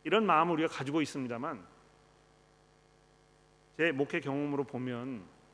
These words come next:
또 우리 인간 삶의 이 현실을 보게 되면, 우리의 제한된 그 아, 그 능력으로,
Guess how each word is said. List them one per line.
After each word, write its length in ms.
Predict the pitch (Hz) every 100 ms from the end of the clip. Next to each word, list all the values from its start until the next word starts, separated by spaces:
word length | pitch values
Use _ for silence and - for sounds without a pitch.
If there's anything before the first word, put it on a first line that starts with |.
| _
또 80 | 151
우리 220 | 131 147
인간 440 | 135 151 165 175 170
삶의 600 | - - 175 175 180 151
이 40 |
현실을 480 | - - 196 190 185
보게 240 | 143 139 135
되면, 400 | 123 135 127 87 - _ _ _ _ _ _ _ _ -
우리의 360 | 139 170 196
제한된 800 | 196 135 131 180 180 185 185 175
그 420 | - 151 147 143 - -
아, 400 | 139 135 135 131 -
그 80 | 139
능력으로, 840 | 131 143 160 165 156 131 139 160